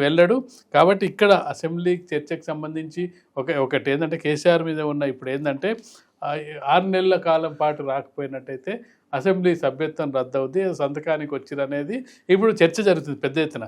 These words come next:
నిజంగానే మీరైతే ముందు మాటల్లో చెప్పినట్టు కేసీఆర్ అసెంబ్లీకి వచ్చి రేవంత్ రెడ్డి మధ్య, కేసీఆర్ మధ్య ఒక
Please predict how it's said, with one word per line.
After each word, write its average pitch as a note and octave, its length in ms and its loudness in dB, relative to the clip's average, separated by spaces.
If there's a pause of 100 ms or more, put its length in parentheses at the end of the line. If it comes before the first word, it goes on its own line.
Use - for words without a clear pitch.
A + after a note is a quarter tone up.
(320)
నిజంగానే F#3+ 640 4
మీరైతే D3+ 480 2 (460)
ముందు E3 180 -2
మాటల్లో E3+ 400 2
చెప్పినట్టు D3 720 -6
కేసీఆర్ C#3+ 420 -4
అసెంబ్లీకి C#3+ 540 -8
వచ్చి C3+ 220 -6 (380)
రేవంత్ D#3+ 320 4
రెడ్డి D3 340 -2 (140)
మధ్య, C#3 280 -2 (100)
కేసీఆర్ C3+ 460 -4
మధ్య C3+ 180 -6
ఒక B2 120 -10